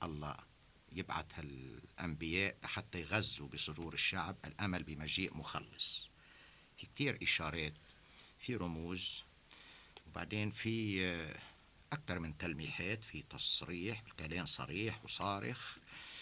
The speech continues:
عند بعض الأنبياء، ما رح نذكرهم كلهم اختصارا للوقت، إنما نشير بصورة خاصة إلى، إلى إشعيا. إشعيا النبي اللي بيسموه الإنجيلي الخامس <laughs>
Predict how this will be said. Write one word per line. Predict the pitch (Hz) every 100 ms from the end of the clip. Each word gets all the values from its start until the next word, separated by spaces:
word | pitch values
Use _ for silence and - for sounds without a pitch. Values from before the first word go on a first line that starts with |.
| - - - -
عند | 92 85
بعض | 87 95 -
الأنبياء، | - 87 78 78 92 -
ما | 92
رح | -
نذكرهم | - - 85 78
كلهم | 151 87 82 95 110
اختصارا | 110 - - 85 76
للوقت، | 69 64 82 104 120 - - - - - - - - 104
إنما | 90 87 85 85 80 - - - - - - - - - - - - - - - - - -
نشير | 87 - 110 101
بصورة | - 71 - 110 78
خاصة | - 73 - - 76 80
إلى، | - - 67 64 62 - - - - -
إلى | 71 -
إشعيا. | - 143 - - - - - - - - -
إشعيا | - 92 78
النبي | 76 80 -
اللي | -
بيسموه | - - 76 85 82
الإنجيلي | 76 80 78 80 95 73
الخامس | 76 - 139 160 76 67 -
<laughs> | -